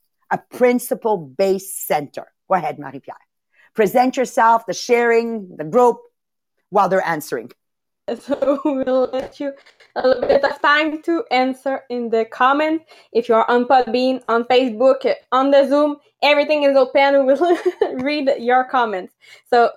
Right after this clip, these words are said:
Speaker 2: thank you for being there. I'm Marie-Pierre. I'm thirty years old. I've been in M L M for seven years now.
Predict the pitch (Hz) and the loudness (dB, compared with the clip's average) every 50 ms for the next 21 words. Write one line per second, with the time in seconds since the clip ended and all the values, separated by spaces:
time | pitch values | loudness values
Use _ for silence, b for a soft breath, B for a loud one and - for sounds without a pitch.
0 | - 262 - _ 294 277 277 285 277 330 339 330 - 359 330 339 302 269 330 320 | -8 -16 -4 _ 2 2 2 2 0 -2 -2 0 2 2 2 2 2 -2 -4 -4
1 | 302 285 277 302 330 339 330 - 269 277 277 277 269 269 262 277 - _ _ - | -2 0 0 0 0 0 -2 -2 0 0 0 0 -2 -4 -4 -6 -8 _ _ -4
2 | 262 277 294 302 302 302 - 233 226 226 226 226 - 269 277 277 302 302 311 311 | -2 -2 -2 -4 -6 -8 -8 -6 -6 -6 -6 -4 -2 0 0 0 0 -2 -2 -4
3 | 311 294 302 302 311 330 349 b b b b b b b - 233 240 240 220 226 | -2 -2 -2 -2 -4 -4 -10 b b b b b b b 0 0 0 2 2 2
4 | 254 262 262 254 254 - - - 254 262 247 240 247 247 262 262 262 247 226 226 | 2 4 4 2 2 0 0 0 0 2 2 2 2 0 -2 -2 -2 -2 -2 -2
5 | - - 349 339 359 339 330 320 339 349 370 381 330 311 269 233 240 269 320 | 0 0 0 2 2 2 2 4 4 4 4 2 2 0 -4 -6 -6 -6 -6